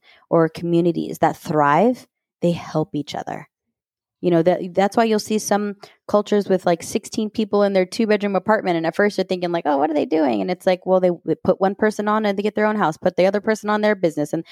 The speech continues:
the whole family contributes to put money towards doing this, right? Imagine if we did that in networking and business and, you know, structure of everything. So <clears throat> I talk about humility a lot because pride was the fall.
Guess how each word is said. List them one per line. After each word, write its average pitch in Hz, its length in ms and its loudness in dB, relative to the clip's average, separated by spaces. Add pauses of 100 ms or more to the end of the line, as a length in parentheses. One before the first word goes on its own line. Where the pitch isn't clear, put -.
(180)
the 156 80 2
whole 202 220 6
family 214 340 -2
contributes 196 580 -2
to - 80 -6
put 196 200 0
money 196 200 2
towards 175 320 0
doing 175 260 2
this, - 280 -6
right? 185 160 2
Imagine 254 320 0
if 262 80 -2
we 247 80 0
did 214 200 -2
that 208 120 2
in 170 160 0
networking 170 540 -2
and 143 180 -6 (400)
business 156 540 0
and, - 260 -8 (140)
you 175 100 0
know, 143 220 0 (280)
structure 139 800 -2
of 180 200 0
everything. 240 500 0 (720)
So 220 380 2 (280)
<clears throat> 202 280 -10
I 208 80 0
talk 254 260 0
about 190 220 0
humility 190 440 -2
a 165 60 0
lot 185 280 0
because 170 280 -2
pride 196 460 0
was 175 400 2
the 151 120 -2
fall. - 360 -2